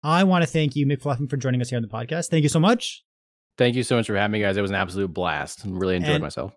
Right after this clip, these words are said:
Speaker 1: I, I think we'll have to do this again sometime.
Speaker 2: Absolutely.
Speaker 1: I, I, I do
Speaker 2: Absolutely.
Speaker 1: wanna let you know, if you're watching on Spotify or YouTube or right here live on Twitch, next week, we're gonna have a, uh, an early episode.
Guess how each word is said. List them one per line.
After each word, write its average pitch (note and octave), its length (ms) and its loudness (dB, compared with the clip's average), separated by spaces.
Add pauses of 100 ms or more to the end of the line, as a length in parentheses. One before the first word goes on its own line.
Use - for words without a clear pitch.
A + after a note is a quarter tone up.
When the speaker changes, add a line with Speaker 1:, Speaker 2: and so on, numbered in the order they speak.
(120)
Speaker 1:
I, D3 180 2
I A#2+ 140 -8
think D3+ 200 -2
we'll C#3+ 100 -4
have B2+ 120 -6
to C3 60 -10
do C3 100 -2
this C3+ 160 -6
again C3+ 220 -4
sometime. A2+ 340 -8
Speaker 2:
Absolutely. - 540 -4
Speaker 1:
I, G3 120 2
I, A3 40 2
I D#3 300 -2
do E3 40 8
Speaker 2:
Absolutely. D#3+ 380 0
Speaker 1:
wanna G#3 220 2
let F#3 180 0
you F#3 100 4
know, E3+ 320 0
if E3 140 -10
you're D3 100 -2
watching D3 400 -4
on C3 220 -6
Spotify D#3+ 520 -4
or D#3 60 2
YouTube D#3 400 0
or D3+ 140 -2
right D3+ 220 -6
here D3+ 260 -2
live C#3 240 -2
on C3 160 -2
Twitch, G3 320 -6 (280)
next E3+ 540 0
week, A3+ 480 0 (160)
we're D#3+ 160 -2
gonna F3+ 140 0
have E3 280 -4
a, D#3 240 -2 (160)
uh, C3+ 140 -6
an C3+ 240 -6
early G#3 340 2
episode. G#3+ 540 -2